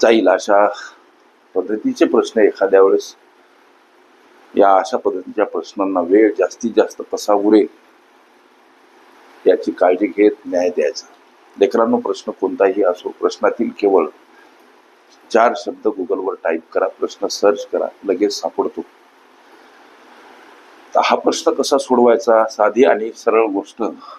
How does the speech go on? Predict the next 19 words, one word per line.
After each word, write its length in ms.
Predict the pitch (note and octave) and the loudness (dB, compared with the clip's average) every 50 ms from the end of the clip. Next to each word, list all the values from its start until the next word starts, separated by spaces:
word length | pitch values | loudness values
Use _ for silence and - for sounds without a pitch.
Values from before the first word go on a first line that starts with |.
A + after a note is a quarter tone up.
| - _ _ _ _ _ _ _ _ | -20 _ _ _ _ _ _ _ _
नळ 240 | A2+ G#2+ A2 A#2 A#2 - | -2 2 2 2 2 2
टाकी 380 | G#2+ G2 F#2+ - - A2 A2 G#2+ | 2 0 0 -2 -6 -6 -2 0
या 80 | G#2 G2+ | 0 0
प्रकरणावर 680 | G2 - G2 F2+ - - G2 - G2 F#2+ F#2+ F#2+ F#2+ E2+ | 0 -2 -8 -12 -10 -10 -10 -4 0 0 0 2 2 2
आधारित 380 | E2+ E2+ F2 F2+ F2+ F2+ - - | 2 2 0 -6 -10 -10 -10 -6
हा 120 | - - | -6 -6
प्रश्न. 420 | - - - - - - - A2 | -6 -6 -10 -14 -14 -16 -14 -14
पी 500 | G#2+ - _ _ - D#3+ D3 B2 - - - | -14 -14 _ _ -2 0 0 0 0 -2 -4
हा 180 | - - A#2 - | -2 0 2 2
पाईप 400 | - - A#2 G2 F#2+ G#2 A2 - - _ _ _ | 2 2 2 2 2 -2 -6 -8 -10 _ _ _
टाकी 380 | - A2 G#2 - - - C3 C3+ | 2 2 2 0 -2 0 2 2
बत्तीस 640 | C3+ C3 G#2 - - - - C#3 C3+ - - - - - | 2 2 -2 -4 -6 -4 -2 -2 0 0 -2 -6 -12 -14
मिनिटामध्ये, 800 | F2+ F#2+ G#2+ A2+ A#2+ B2 B2 C#3 C3 B2+ B2+ B2+ G#2+ G#2+ B2 A#2+ - _ _ _ _ _ _ _ _ _ _ _ _ _ _ _ _ _ _ _ _ _ _ _ _ _ - - - | -10 -6 -2 -2 -2 0 2 2 2 2 0 -2 -4 -8 -14 -20 -20 _ _ _ _ _ _ _ _ _ _ _ _ _ _ _ _ _ _ _ _ _ _ _ _ _ -18 -2 2
क्यू 420 | C3+ D3 C#3+ B2+ G2+ G#2 - - - - - | 4 6 6 6 4 4 2 -2 -4 -8 -14
हा 520 | - - - - _ - - - A2 A#2+ - | -18 -18 -18 -20 _ -14 -2 2 2 2 2
पाईप 380 | - - G2+ G2+ G#2+ A#2 A#2 A2+ - _ _ _ _ _ _ - | 2 0 0 0 0 -2 -2 -4 -10 _ _ _ _ _ _ 0
टाकी 500 | - A2 - - - - A#2+ A#2 A#2+ - - _ _ _ _ _ _ _ _ _ _ _ _ _ | 0 0 0 -2 -4 -4 -2 -2 -4 -6 -10 _ _ _ _ _ _ _ _ _ _ _ _ _
छत्तीस 640 | - - - - - - _ - C#3 C3+ C3+ C3 - - B2+ B2 | -10 -8 -8 -8 -8 -6 _ 4 4 6 4 2 -2 -8 -12 -10
मिनिटामध्ये 720 | - A2 A2+ A#2+ A#2 - D3 C#3+ B2+ B2+ - - - - | -6 -4 -4 -4 -2 0 0 0 0 0 -2 -4 -6 -10